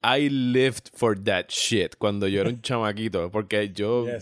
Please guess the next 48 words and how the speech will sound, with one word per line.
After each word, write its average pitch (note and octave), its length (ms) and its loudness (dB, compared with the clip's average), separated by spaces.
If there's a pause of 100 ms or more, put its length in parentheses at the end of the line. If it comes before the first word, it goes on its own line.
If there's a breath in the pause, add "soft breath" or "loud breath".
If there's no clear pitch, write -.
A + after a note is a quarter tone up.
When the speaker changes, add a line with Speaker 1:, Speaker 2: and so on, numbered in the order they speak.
Speaker 1:
sea, D#3+ 120 0
y G2+ 80 0
lo, G#2 180 0
lo A2 300 -2
he - 20 2
dicho G#2+ 280 -2
antes A#2 200 -2
grabando G#2+ 300 -2
contigo, G#2 360 -4
yo F#2+ 120 -2
era G2 120 -2
de A#2+ 40 0
los A#2+ 80 -2
que B2+ 80 -4
compraba F#2+ 380 -4
Fangoria A2 600 0
para G2+ 200 -2
leer F2+ 120 -4
los F#2+ 140 -6
artículos G#2 560 -4
de G2+ 80 -4
los F#2 120 -4
efectos F#2+ 340 -8
especiales E2+ 600 -6
y F2+ 40 -8
cómo E2+ 180 -10
hacían F#2 160 -10
los G2 100 -8
layers E2+ 400 -8
y A#2+ 40 -4
el G#2 160 -8
látex F#2 460 -10
y B2 40 -8
los A#2+ 100 -8
maquillajes F#2+ 680 -10
y F#2 60 -18
toda F#2+ 60 -10
esa A2+ 140 -4
cosa. G2 320 -6 (600 loud breath)
Así G2 240 -6
Speaker 2:
Ujú. F2+ 80 -10
Speaker 1:
que, G#2+ 360 0
pues, A2 140 -4
me G#2+ 100 0
dio G#2+ 140 2
mucho C3 300 0
gusto D3 280 0
verla C3+ 1000 0